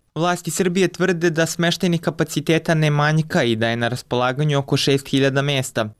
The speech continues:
U prihvatnom centru u Preševu nedavno je obezbeđen prostor za još oko šesto pedeset ljudi. Iako se na terenu primećuje trud državnih institucija da prošire smeštajne kapacitete, oni teško da će biti dovoljni ukoliko druge zemlje budu sledile mađarski primer i na granicama budu podigle ograde.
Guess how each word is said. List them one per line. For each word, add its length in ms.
U 120
prihvatnom 480
centru 400
u 40
Preševu 600
nedavno 500
je 120
obezbeđen 560
prostor 460
za 120
još 200
oko 240
šesto 420
pedeset 480
ljudi. 360
Iako 340
se 160
na 100
terenu 360
primećuje 640
trud 300
državnih 580
institucija 640
da 120
prošire 560
smeštajne 500
kapacitete, 880
oni 340
teško 360
da 80
će 160
biti 260
dovoljni 540
ukoliko 480
druge 340
zemlje 340
budu 320
sledile 520
mađarski 480
primer 500
i 120
na 100
granicama 720
budu 280
podigle 440
ograde. 460